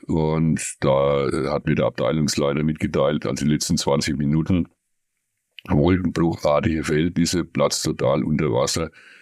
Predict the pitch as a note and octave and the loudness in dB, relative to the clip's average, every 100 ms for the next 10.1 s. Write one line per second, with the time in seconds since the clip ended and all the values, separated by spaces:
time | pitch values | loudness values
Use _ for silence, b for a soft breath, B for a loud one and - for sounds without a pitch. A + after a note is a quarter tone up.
0 | B - C2 C#2 D#2+ - D#2+ D2+ - D2+ | B 0 0 2 0 0 0 0 2 2
1 | D#2 D2 D#2+ E2 D#2 - - _ _ _ | 2 2 0 0 0 -2 -8 _ _ _
2 | _ _ _ _ - - D#2 D2 D#2 C2+ | _ _ _ _ -10 0 2 4 4 0
3 | B B B B B B B B B - | B B B B B B B B B 0
4 | E2+ D#2+ D#2 D#2 D2+ - D2+ D2 D#2+ - | 2 4 4 2 2 2 2 2 0 0
5 | D#2 D2+ D2+ D2 D#2 D#2 - D#2 - E2 | 0 2 0 0 0 -2 0 -2 0 0
6 | E2 E2 - _ _ _ _ _ _ _ | 0 -2 -8 _ _ _ _ _ _ _
7 | _ - - - - C#2 C#2 C#2 C2+ C2 | _ -20 -18 -10 0 2 2 2 0 0
8 | D#2 F2+ - D#2 D#2 C#2+ E2 D2+ D#2+ D2 | 0 0 0 0 2 2 2 0 -2 -2
9 | - - F#2+ F#2+ - C2+ C2+ C#2+ D2+ D2+ | -2 0 0 0 0 0 0 0 2 0